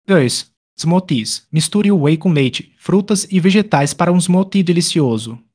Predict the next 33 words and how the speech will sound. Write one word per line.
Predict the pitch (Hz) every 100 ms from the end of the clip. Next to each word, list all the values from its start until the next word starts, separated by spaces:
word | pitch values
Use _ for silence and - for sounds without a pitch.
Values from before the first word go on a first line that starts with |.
| _ _
Três. | 190 151 117 - _ _ _
Sopas. | - 220 214 180 - -
Enriquecer | 135 143 190 185 175
sopas | 175 190 190 -
com | 175 139
whey | 127
protein | 139 208 202 208
pode | 214 214 214
ser | - 185
uma | 180
maneira | 170 139 151
de | 165
adicionar | 190 202 - 202 175
nutrientes | 170 180 214 180 185 185
sem | - 175
alterar | 185 185 165 156
muito | 127 156 185
o | 156
sabor. | 147 139 147 98 - _ _ _
Essas | 135 - 143
opções | 180 - 170 170 180
não | 202
apenas | 196 185 196 180
ajudam | 180 180 180 175
a |
aumentar | 180 202 175 170
a |
quantidade | 165 202 220 156 143 147
de | 185
proteína | 202 185 180 202
que | 190
você | 165 156 165
consome, | - 175 - 156 143 127